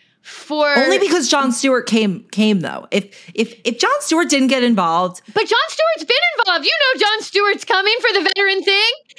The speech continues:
Speaker 1: <laughs> And he's, he's been in all
Speaker 2: But
Speaker 1: their
Speaker 2: if he
Speaker 1: thi-
Speaker 2: hadn't deci-, if he hadn't been free, if he hadn't decided to, like, like, be really in on this, this wouldn't, this would have gone by the wayside. Just another thing
Speaker 1: I know,
Speaker 2: that,
Speaker 1: I mean,
Speaker 2: like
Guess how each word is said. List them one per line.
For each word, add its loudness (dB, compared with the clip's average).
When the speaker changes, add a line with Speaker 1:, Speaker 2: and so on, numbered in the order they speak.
Speaker 1:
<laughs> -
And -4
he's, -2
he's 0
been 0
in 2
all 0
Speaker 2:
But 0
Speaker 1:
their 2
Speaker 2:
if -4
he 2
Speaker 1:
thi- 4
Speaker 2:
hadn't 0
deci-, 0
if -4
he 0
hadn't -2
been -2
free, -4
if -2
he 2
hadn't 2
decided -2
to, 0
like, -2
like, 0
be 2
really 0
in 2
on 2
this, -4
this -2
wouldn't, 2
this 2
would 2
have 0
gone 0
by 0
the 0
wayside. -6
Just -4
another 2
thing 0
Speaker 1:
I -2
know, 0
Speaker 2:
that, 0
Speaker 1:
I 0
mean, -2
Speaker 2:
like -12